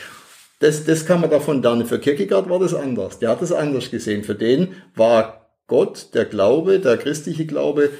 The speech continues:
war sowas wie absolute Wahrheit. Und genau dem, dem würde ich widersprechen. Wo ich ihm aber nicht widersprechen kann, was man eben von ihm lernen kann,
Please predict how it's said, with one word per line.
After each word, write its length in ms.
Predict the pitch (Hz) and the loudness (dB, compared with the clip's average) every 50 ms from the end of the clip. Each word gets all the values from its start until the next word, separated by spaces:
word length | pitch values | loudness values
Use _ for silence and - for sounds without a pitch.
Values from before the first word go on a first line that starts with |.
| - _ | -10 _
war 140 | - 113 110 | 0 0 0
sowas 300 | 110 127 123 135 135 135 | 0 0 0 0 0 0
wie 80 | 143 - | -2 -2
absolute 720 | 123 120 113 - - 135 131 127 123 120 123 123 107 98 | -2 -4 -6 -6 -6 -6 -6 -6 -6 -4 -4 -4 -4 -4
Wahrheit. 380 | 98 92 95 87 92 95 95 95 - - _ - - - - | -4 -8 -8 -8 -12 -14 -14 -16 -20 -20 _ -20 -20 -18 -8
Und 160 | - 139 131 | -2 -2 2
genau 420 | 120 127 113 113 113 123 143 165 | 2 4 4 4 4 4 4 4
dem, 460 | 160 160 - - 131 135 151 170 - - | 2 0 0 2 2 4 2 2 0 0
dem 240 | 139 131 139 156 | 2 2 4 4
würde 200 | 156 170 160 165 | 2 2 0 0
ich 100 | 175 160 | -2 -2
widersprechen. 580 | 180 170 165 160 160 - - 165 156 135 135 120 | 0 0 0 -2 -4 -4 -2 -2 0 0 0 0
Wo 80 | 113 113 | 0 0
ich 80 | 107 | 0
ihm 80 | 117 113 | 0 0
aber 220 | 110 - 104 113 | 0 2 2 2
nicht 260 | 135 202 240 240 - | 4 4 2 0 0
widersprechen 500 | - 175 170 156 156 - - 131 127 - | -2 0 0 0 0 -2 -2 -2 -2 -2
kann, 200 | - 123 107 107 | 0 -2 0 0
was 160 | 104 107 - - | 0 0 0 0
man 100 | 120 123 | 0 0
eben 200 | 117 113 113 113 | 0 0 -2 -2
von 120 | 113 - | -2 -2
ihm 160 | - 107 104 | -2 -2 -2
lernen 360 | 101 110 123 160 208 208 196 | -2 0 2 2 4 4 2
kann, 360 | 196 - 120 107 104 104 - | 2 0 -4 -6 -6 -8 -10